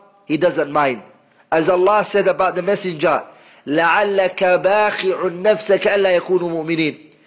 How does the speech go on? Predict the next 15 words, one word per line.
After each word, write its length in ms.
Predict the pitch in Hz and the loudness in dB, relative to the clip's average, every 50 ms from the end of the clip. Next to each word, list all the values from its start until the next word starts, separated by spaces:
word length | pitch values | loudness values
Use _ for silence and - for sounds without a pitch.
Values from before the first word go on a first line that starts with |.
| _ - - - - | _ -20 -14 -6 -2
O 180 | 127 147 170 | 0 2 2
Muhammad, 560 | 175 185 190 - - 208 220 214 208 214 175 | 2 2 0 0 0 0 0 0 0 -2 -4
you 140 | 160 175 196 | -4 -2 0
will 100 | 190 180 | 0 0
sacrifice 760 | 175 - - 220 214 208 196 196 180 - 190 190 180 180 - | 0 0 -4 -4 -4 -2 -4 -6 -4 -2 0 0 0 0 0
your 160 | 180 180 175 170 | 0 0 0 0
soul 440 | - - - 214 220 202 180 151 | -2 0 2 4 4 4 4 2
for 180 | 143 - - 175 | -2 -6 -8 -8
these 200 | 160 196 190 - | -6 -6 -6 -6
people, 480 | - 214 226 220 - 196 185 139 120 - - - - - - - | -2 0 0 0 2 2 2 0 0 -4 -12 -20 -20 -20 -10 -4
for 140 | - 160 | 0 2
them 160 | 170 202 202 202 | 2 2 2 2
to 80 | 185 | 0
become 260 | 156 156 - - 151 | -2 -2 0 -2 0
believers. 400 | 147 151 156 160 143 123 120 - | 0 0 0 0 -2 -2 -6 -8